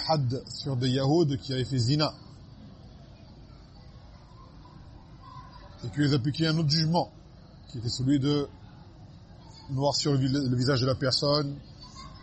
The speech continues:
et le goudronner, je ne sais plus vraiment comment, et après de l'humilier au, au milieu des gens. Et lorsqu'on lui a ramené des Yahoud qui avaient fait zina, justement, il leur a dit, « C'est quoi chez vous le, le hukm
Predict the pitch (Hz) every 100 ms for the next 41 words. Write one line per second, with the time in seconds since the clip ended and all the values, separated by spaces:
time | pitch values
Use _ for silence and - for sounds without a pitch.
0 | - - - - 131 131 139 131 127 135
1 | 160 139 113 117 156 156 131 135 - 131
2 | 170 - - - - - - - - -
3 | - - - 135 127 156 147 135 139 139
4 | 156 143 117 113 113 127 135 131 120 117
5 | - - - - - - - - - -
6 | - - - - - - - - 135 139
7 | - 143 143 147 139 147 151 139 127 127
8 | 131 156 208 - - - - - - -
9 | - - - - - - - - - -
10 | - - - 147 143 147 127 143 - 120
11 | 156 165 135 135 135 135 127 117 107 104
12 | - - - 120 117 170 151